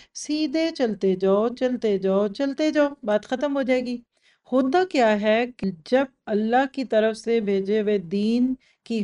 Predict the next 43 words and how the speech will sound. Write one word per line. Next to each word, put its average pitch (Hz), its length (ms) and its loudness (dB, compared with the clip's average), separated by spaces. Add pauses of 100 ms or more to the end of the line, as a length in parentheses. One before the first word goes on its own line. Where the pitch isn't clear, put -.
हामिल 214 420 2
कौमों 196 360 0
में 214 220 0
बिगाड़ 196 400 2
आता 175 240 -6
है, 170 140 -12 (420)
तो 269 120 2
वो 285 260 2 (260)
हाईवे 220 340 4
पे 302 140 0
जाने 233 320 2
की 240 120 -4
वजह 262 320 0
साइड 220 460 0
की 240 80 -4
छोटी-छोटी 208 500 -4
गलियों 185 340 -2
में 185 120 -2
चले 175 260 -6
जाते 170 320 -10
हैं। 190 160 -14 (460)
खुद 254 140 0
साख्ता 214 460 0
बातें, 190 520 -6
फिरोई 226 440 2
बातें, 202 500 -4 (140)
जुज़वी 240 440 0
बातें, 220 400 0 (300)
दीन 320 240 -2
का 349 120 -2
तसव्वुर 330 440 -2
बदल 285 300 -4
जाता 254 260 -4
है। 247 100 -10 (140)
आप 214 100 2
देखिए, 233 300 2
आपका 220 260 2
एयरपोर्ट 226 380 0
नया 220 200 2
बना, 214 280 2
कितना 202 320 -2
अच्छा 185 220 -4
बना। 196 280 -2